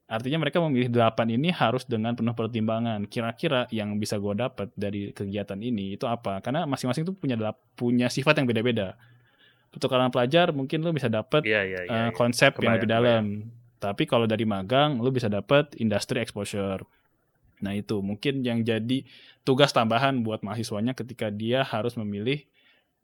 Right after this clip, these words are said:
Speaker 1: kegiatan apa yang itu akan berpengaruh juga ke depan dia mau,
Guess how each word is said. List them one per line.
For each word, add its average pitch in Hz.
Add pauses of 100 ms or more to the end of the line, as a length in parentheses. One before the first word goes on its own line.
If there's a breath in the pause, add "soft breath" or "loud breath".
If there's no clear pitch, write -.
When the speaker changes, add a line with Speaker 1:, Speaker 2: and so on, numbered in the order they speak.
(140)
Speaker 1:
kegiatan 117
apa 117
yang 135 (160)
itu 117
akan 127
berpengaruh 117
juga 131
ke 107
depan 175
dia 113
mau, 123